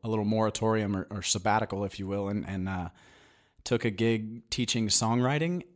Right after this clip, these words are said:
uh, and two sections of survey of the music industry at Purdue Fort Wayne.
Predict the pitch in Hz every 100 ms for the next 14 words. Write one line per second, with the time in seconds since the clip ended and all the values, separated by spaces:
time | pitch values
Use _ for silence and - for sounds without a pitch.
0 | - - 117 104 101 - 117 113 110 107
1 | - - - 135 - 127 - 123 110 101
2 | - 110 107 101 _ _ _ _ - -
3 | 120 113 113 107 113 104 107 113 107 104
4 | - 120 104 - 98 78 - 98 - -
5 | 104 104 - 101 - 101 95 76 67